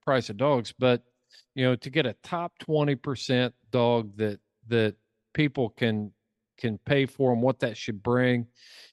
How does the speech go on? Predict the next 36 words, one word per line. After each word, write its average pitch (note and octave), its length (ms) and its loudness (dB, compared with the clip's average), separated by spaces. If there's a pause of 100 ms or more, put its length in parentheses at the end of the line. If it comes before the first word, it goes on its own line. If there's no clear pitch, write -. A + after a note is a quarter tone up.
you C3+ 100 2
know, A#2+ 140 4
if A#2+ 200 -6
you G3 100 0
spend D#3 320 -2
between B2 640 -4 (1800)
five C#3+ 240 0
to A2+ 100 -8
ten C3 260 0
thousand B2 400 0
dollars, A#2 680 -4 (260)
then B2 240 2
you, C3+ 260 2 (240)
for D3 160 -2
your B2 220 2
average C3+ 460 -2
person, C#3 560 -4 (880)
uh, G#2+ 380 2 (420)
that's D#3+ 160 0
gonna G3+ 160 0
be D3+ 80 4
a A#2+ 60 2
pretty B2 240 -2
nice, G#2+ 440 -6 (320)
pretty B2+ 160 -2
nice G#2+ 260 -2
hound. F#2 240 -6
I'm B2+ 120 2
not D#3+ 160 2
saying E3+ 240 2
he's C#3 120 0
gonna D3 180 0
get C#3+ 220 -4
you D#3 80 0
in C#3 80 -2
the B2+ 220 0